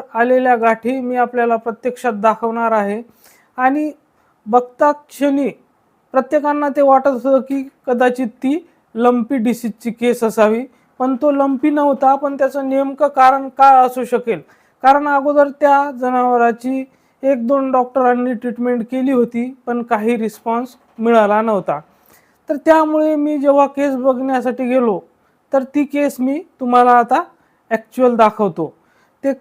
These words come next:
कशाची केस होती, त्याच्यावर आपण काय उपचार केले, ह्या सगळ्या गोष्टी मी आज तुम्हाला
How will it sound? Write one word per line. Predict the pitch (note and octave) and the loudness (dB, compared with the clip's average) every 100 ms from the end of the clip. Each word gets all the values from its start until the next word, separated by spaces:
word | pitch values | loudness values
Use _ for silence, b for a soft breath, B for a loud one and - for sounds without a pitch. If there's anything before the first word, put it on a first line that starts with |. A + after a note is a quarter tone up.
| _ _ _ _ | _ _ _ _
कशाची | A#3+ A#3+ D4 C#4+ | -4 -2 -2 -2
केस | - C#4+ C4+ | -2 -2 0
होती, | C4 C4+ C4+ | -4 -2 -4
त्याच्यावर | B3+ B3 C4+ B3+ | -4 0 2 4
आपण | B3 B3+ A#3+ | 2 0 -2
काय | B3 B3 | 2 2
उपचार | C4+ B3+ - C#4 B3+ | 2 -2 0 2 2
केले, | B3 B3+ B3+ | 0 0 0
ह्या | B3+ - _ _ _ _ _ _ _ B3 B3+ | -2 -8 _ _ _ _ _ _ _ 0 0
सगळ्या | C4 C#4 D4+ | 2 4 4
गोष्टी | C#4+ B3+ - C4+ | 4 -2 -2 -2
मी | C4 | 0
आज | B3 A#3+ | 0 0
तुम्हाला | A#3+ A3 G#3+ A3 | -4 0 2 2